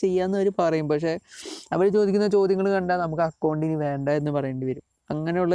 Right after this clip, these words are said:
ചോദ്യങ്ങളാണ്, അങ്ങനെ കുഴപ്പിക്കുന്ന ചോദ്യങ്ങളാണ് ഇവർ ചോദിക്കുക. അപ്പോൾ, ആ, അപ്പോൾ ഇത് പ്രിവെന്റ് ചെയ്യാൻ നമുക്ക് വഴികളുണ്ട്. അപ്പോൾ നമുക്ക് ആ ഒറ്റ വഴിയേ ഉള്ളൂ, ഡബിൾ വെരിഫിക്കേഷൻ എന്നുള്ള വഴി. നിങ്ങൾക്കത് അറിയെങ്കിൽ നിങ്ങൾ വീഡിയോ സ്കിപ്പ് ചെയ്യുക. അറിയാത്ത കുറേ പേരുണ്ട്, അപ്പോൾ അവർക്ക് ഇതെങ്ങനെ ചെയ്യേണ്ടതെന്നുള്ള കാര്യം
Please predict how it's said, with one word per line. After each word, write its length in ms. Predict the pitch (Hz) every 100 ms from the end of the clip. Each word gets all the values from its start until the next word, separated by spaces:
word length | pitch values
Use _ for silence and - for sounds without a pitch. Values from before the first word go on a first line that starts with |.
| 175
ചോദ്യങ്ങളാണ്, 500 | 165 151 147 147 139
അങ്ങനെ 220 | 147 170 185
കുഴപ്പിക്കുന്ന 440 | 180 170 170 175 180 175
ചോദ്യങ്ങളാണ് 420 | 160 156 147 147
ഇവർ 80 | 143 143
ചോദിക്കുക. 380 | 143 131 - 208 - _ _ _ _ - -
അപ്പോൾ, 220 | 156 165 170 - - -
ആ, 20 | 151 151 147 151 - _ _ _
അപ്പോൾ 120 | - 175
ഇത് 40 | 185
പ്രിവെന്റ് 300 | 196 190 196
ചെയ്യാൻ 120 | 214 202
നമുക്ക് 180 | 190 196
വഴികളുണ്ട്. 480 | 175 170 175 165 156 151
അപ്പോൾ 120 | 151 151
നമുക്ക് 260 | 147 156 156
ആ 60 | 147 156 - - 165
ഒറ്റ 120 | - 214
വഴിയേ 160 | 214 208
ഉള്ളൂ, 120 | 180 - _ _ _ - -
ഡബിൾ 160 | 151 156
വെരിഫിക്കേഷൻ 440 | 160 156 160 165 180
എന്നുള്ള 200 | 175 175 165
വഴി. 140 | 151 143
നിങ്ങൾക്കത് 260 | 135 160 160
അറിയെങ്കിൽ 360 | 156 170 175 185
നിങ്ങൾ 140 | 180 180
വീഡിയോ 180 | 170 165 156
സ്കിപ്പ് 220 | 165 -
ചെയ്യുക. 240 | 156 151 139
അറിയാത്ത 260 | 135 143 147
കുറേ 160 | 156 151 156
പേരുണ്ട്, 380 | 156 156 147 143 139
അപ്പോൾ 140 | 135 147
അവർക്ക് 240 | 135 143 143
ഇതെങ്ങനെ 260 | 147 151 156
ചെയ്യേണ്ടതെന്നുള്ള 500 | 151 143 147 151 156 156
കാര്യം 300 | 151 151